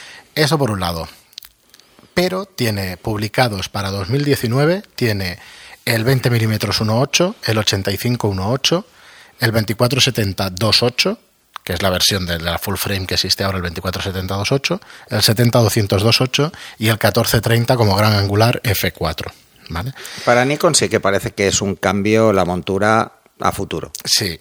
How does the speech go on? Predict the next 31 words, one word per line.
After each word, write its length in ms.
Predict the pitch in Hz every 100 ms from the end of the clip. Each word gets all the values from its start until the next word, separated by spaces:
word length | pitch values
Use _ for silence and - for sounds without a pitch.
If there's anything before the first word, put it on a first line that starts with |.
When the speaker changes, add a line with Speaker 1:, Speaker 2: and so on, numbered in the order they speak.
| -
Speaker 1:
y 100 | 123
luego 300 | 127 131 156
dos 240 | 120 113
mil 160 | 117 139
diecinueve 440 | 139 143 147 147
también 480 | 135 123 127 147 151
va 20 | 117
a 40 |
sacar, 240 | 120 117 117
que 80 |
la 60 | 101
dejo 420 | 101 113 110 107
por 160 | - 110
último 260 | 110 104
porque 220 | 95 95 104
es 80 |
la 100 | 98
que 180 | 95 98
más 200 | 98 98
llama 160 | 98 98
la 60 |
atención, 380 | 95 95 87 107
la 80 | 101
que 100 | 95
se 80 | 101
refería 360 | 92 95 95 95
Pera 220 | 95 98
antes, 340 | 107 110 113 -
es 200 | 117 -
un 520 | 120 113 101 95 95
Nikon 560 | 117 123 127 117 110